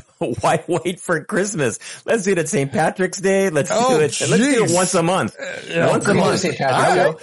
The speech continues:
Speaker 3: I'm up for a Saint Patrick's Show. Yeah.
Speaker 1: I will
Speaker 2: You, you
Speaker 1: curate. I will curate a bourbon, uh, a show for every month, and we will sit and talk movies and drink bourbon.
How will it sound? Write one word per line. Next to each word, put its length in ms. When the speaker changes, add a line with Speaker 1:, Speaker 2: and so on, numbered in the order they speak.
Speaker 3:
I'm 60
up 100
for 100
a 60
Saint 220
Patrick's 340
Show. 280
Yeah. 220
Speaker 1:
I 180
will 320
Speaker 2:
You, 80
you 80
Speaker 1:
curate. 520
I 160
will 160
curate 640
a 100
bourbon, 720
uh, 760
a 160
show 380
for 240
every 300
month, 340
and 280
we 120
will 460
sit 240
and 180
talk 460
movies 520
and 220
drink 200
bourbon. 340